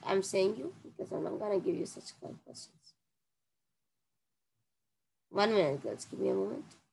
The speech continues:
Till here, did you understand? Just write down here.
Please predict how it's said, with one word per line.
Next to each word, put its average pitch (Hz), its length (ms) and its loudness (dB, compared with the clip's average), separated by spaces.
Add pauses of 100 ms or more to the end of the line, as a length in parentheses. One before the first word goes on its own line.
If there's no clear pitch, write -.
(920)
Till 302 120 8
here, 320 220 12
did 285 140 6
you 294 100 8
understand? 294 680 6 (2500)
Just 233 220 -2
write 196 200 6
down 160 180 -2
here. - 120 -12